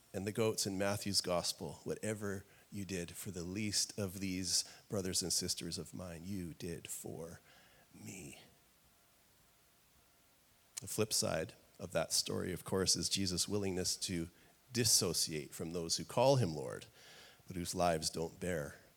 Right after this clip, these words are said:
the marks of discipleship. In Saul's case, though, we're talking about true Jesus apprentices. He wasn't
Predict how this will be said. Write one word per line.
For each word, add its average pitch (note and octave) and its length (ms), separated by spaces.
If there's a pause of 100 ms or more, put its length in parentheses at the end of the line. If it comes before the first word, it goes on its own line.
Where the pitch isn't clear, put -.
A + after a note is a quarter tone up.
(120)
the F2+ 80
marks D#2 340
of D#2+ 80
discipleship. - 680 (1200)
In - 80
Saul's D3+ 320
case, - 320
though, A2+ 300 (520)
we're C3 120
talking D3+ 340
about C3 260
true D3+ 400 (320)
Jesus G#2+ 360
apprentices. - 800 (1040)
He G2 120
wasn't A2+ 560